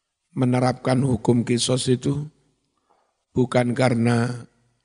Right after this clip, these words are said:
eh, dikisos bukan karena pembunuhan berencana sengaja.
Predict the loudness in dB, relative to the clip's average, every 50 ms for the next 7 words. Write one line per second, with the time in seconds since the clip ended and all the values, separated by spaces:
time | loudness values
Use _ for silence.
0 | _ _ _ _ _ _ _ _ _ _ _ _ _ _ _ _ _ _ _ _
1 | _ _ _ _ -6 -6 -4 0 0 -2 0 0 -2 -2 0 -2 -2 -2 -2 -4
2 | -6 -2 0 0 0 0 0 -2 -2 -2 0 0 2 0 0 0 -2 -2 0 0
3 | 0 2 2 2 2 0 0 -2 -2 -2 0 2 2 2 0 0 0 0 0 0
4 | 0 0 0 -2 -2 -2 -2 0 0 0 0 -2 -2 -2 -2 -2 -2 -2 -6